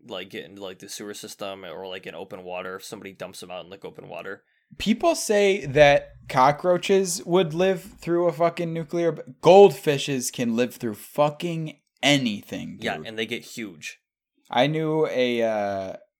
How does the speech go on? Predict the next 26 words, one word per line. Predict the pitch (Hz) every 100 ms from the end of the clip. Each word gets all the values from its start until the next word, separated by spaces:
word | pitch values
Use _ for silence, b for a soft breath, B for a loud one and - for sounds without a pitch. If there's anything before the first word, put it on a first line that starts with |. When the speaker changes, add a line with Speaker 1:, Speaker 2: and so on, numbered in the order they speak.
| -
Speaker 2:
actually, | 101 - 95 87
I | 110
don't | 135 110
remember | 110 107
if | 98 -
it |
was | 95 85
me | 92 98
that | 104 92
knew | 101 101
a |
girl. | 92 101 -
Oh, | 120 90 -
it | 123
was | 123
actually | 151 156 127 107 104 -
a | 117
girl | 110 120 120 117
that | 110 104 98 _ _ _ -
Emily | 120 127 113 101 95
knew | 90 98 98
when | 95 95
she | -
was | 95 95 92
younger, | 101 104 92 98
who | 101